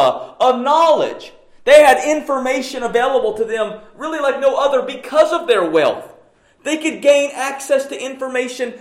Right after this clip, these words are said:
like so much more, which is why he said, "You, you had more knowledge than Daniel." The picture is, is that you had so much knowledge because you could obtain it with your mass amount of money.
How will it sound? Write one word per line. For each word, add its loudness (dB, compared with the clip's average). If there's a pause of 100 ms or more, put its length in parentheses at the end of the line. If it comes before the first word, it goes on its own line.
like -2
so 4
much 2
more, 2
which -4
is -10
why 2
he -2
said, -6
"You, -14
you -10
had 4
more 0
knowledge 0
than -4
Daniel." -2 (260)
The -14
picture -4
is, -4
is -10
that 0
you 0
had 0
so 0
much -2
knowledge 0 (120)
because -8
you -12
could -10
obtain -6
it -8
with -6
your 2
mass 0
amount 0
of 0
money. -4